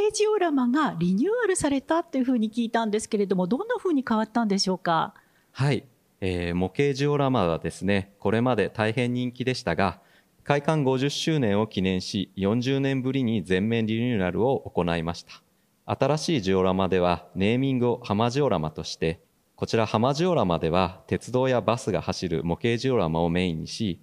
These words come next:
Speaker 2: 市営交通の歴史や市民の生活に密着した地下鉄、バスの役割などを楽しめる、学べるゾーンとして部屋全体で遊べる施設となっております。また、模型車両はリアリティを追求し、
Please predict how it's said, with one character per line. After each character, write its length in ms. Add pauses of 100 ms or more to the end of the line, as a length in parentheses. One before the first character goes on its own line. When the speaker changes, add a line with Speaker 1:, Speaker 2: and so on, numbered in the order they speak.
Speaker 2:
市 180
営 160
交 220
通 140
の 120
歴 220
史 140
や 240
市 180
民 220
の 100
生 200
活 260
に 140
密 180
着 260
し 100
た 200
地 180
下 120
鉄、 340
バ 120
ス 140
の 180
役 300
割 240
な 140
ど 140
を 220
楽 200
し 160
め 120
る、 200 (160)
学 260
べ 120
る 260
ゾ 200
ー 60
ン 60
と 100
し 80
て 300
部 60
屋 140
全 260
体 220
で 200 (120)
遊 220
べ 140
る 100
施 120
設 220
と 240
な 120
っ 40
て 160
お 80
り 120
ま 100
す。 240 (320)
ま 140
た、 240
模 140
型 180
車 180
両 220
は 160
リ 180
ア 60
リ 100
テ 140
ィ 120
を 40
追 240
求 160
し、 320